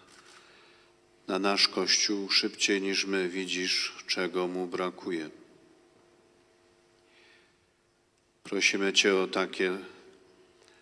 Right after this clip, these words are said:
serce, o taki słuch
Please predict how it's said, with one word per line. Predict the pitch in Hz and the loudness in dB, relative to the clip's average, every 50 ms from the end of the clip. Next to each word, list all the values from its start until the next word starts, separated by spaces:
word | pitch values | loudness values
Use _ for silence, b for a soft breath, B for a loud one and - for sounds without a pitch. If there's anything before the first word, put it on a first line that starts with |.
| b b _ | b b _
serce, | - - - - 95 92 90 90 - - - 110 101 98 104 107 98 95 | -2 -2 0 0 0 -2 -2 2 4 4 4 4 2 -2 -6 -8 -10 -14
o | 90 | -16
taki | - - 95 90 - - - 90 87 | -12 -8 -8 -8 -8 -8 -4 2 4
słuch | - - - 104 98 101 104 107 - - - - - - | 4 4 2 0 -6 -6 -6 -6 -8 -10 -14 -16 -18 -20